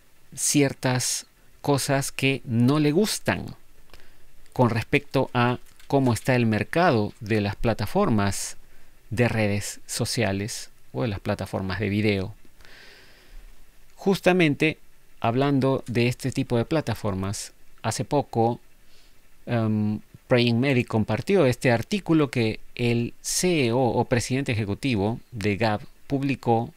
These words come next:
en el blog que tiene esta plataforma de red social, ¿no?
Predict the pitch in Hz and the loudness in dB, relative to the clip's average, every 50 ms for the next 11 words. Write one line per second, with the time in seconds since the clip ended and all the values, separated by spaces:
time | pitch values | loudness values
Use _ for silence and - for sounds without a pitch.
0 | - - - - - - 113 113 117 113 110 110 107 107 107 143 - - - - | -20 -20 -20 -18 -6 -4 -2 0 0 0 0 0 0 -2 -4 -6 -10 -16 -20 -20
1 | - - - - - - - _ - - - - _ - - - - - 110 98 | -20 -20 -20 -20 -20 -20 -20 _ -20 -20 -20 -20 _ -20 -20 -20 -10 -4 0 2
2 | 151 175 180 135 104 92 98 104 - - - - - - 123 - 123 127 123 117 | 6 6 6 6 4 2 -4 -12 -14 -16 -14 -6 -4 -4 -2 0 0 2 2 2
3 | 117 117 117 - - - - _ - - - - - 107 - - - 117 104 101 | 2 0 -2 -4 -8 -14 -20 _ -20 -20 -6 -2 -2 -2 -2 -2 -2 0 0 0
4 | 101 - - - - - - - - - - - - 113 113 - 107 - - 104 | -2 -6 -12 -16 -18 -18 -18 -18 -18 -18 -16 -4 -2 -2 -2 -2 -4 -4 -4 -2
5 | 98 95 95 92 107 107 - - - 98 - - - - - - - - 139 | -2 -2 -2 -2 -2 -2 -2 -6 -8 -6 -4 -4 -4 -4 -6 -10 -10 -10 -10